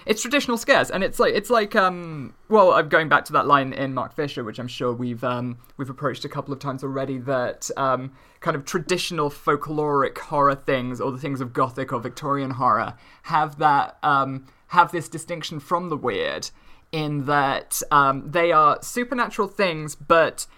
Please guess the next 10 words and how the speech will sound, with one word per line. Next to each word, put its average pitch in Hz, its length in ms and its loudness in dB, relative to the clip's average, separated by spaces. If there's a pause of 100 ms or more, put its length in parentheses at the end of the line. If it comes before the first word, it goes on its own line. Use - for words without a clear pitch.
(140)
they're 170 140 2
recognizably 165 880 -2
supernatural 147 1080 -6 (340)
in 143 580 -4 (160)
a 147 180 0
sense 143 280 -6
that, 151 200 -2
you 151 80 -2
know, 143 100 -2
they're 143 320 0